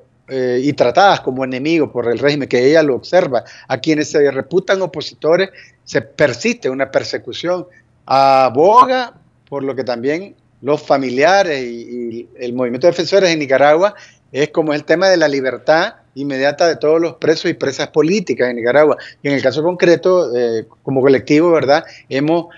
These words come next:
eh, levantado la voz junto con excarcelados, que también hay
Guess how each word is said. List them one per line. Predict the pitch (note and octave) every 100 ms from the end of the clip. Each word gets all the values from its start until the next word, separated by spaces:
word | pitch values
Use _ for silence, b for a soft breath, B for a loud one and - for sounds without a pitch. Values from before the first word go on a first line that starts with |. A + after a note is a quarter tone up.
| B -
eh, | C3+ C3+ B2+ B2 A#2+
levantado | B2+ C3+ A#2+ D3+ F3
la | G3+ E3
voz | F3+ A#3
junto | - C#3 C#3 C3 A#2+
con | C3+ B2+ A#2+ A#2+ _ _ _
excarcelados, | - C3+ - C#3+ B2 B2+ D3+ F3
que | E3+
también | C3+ A#2+ C#3+ D#3+ -
hay | C#3 F3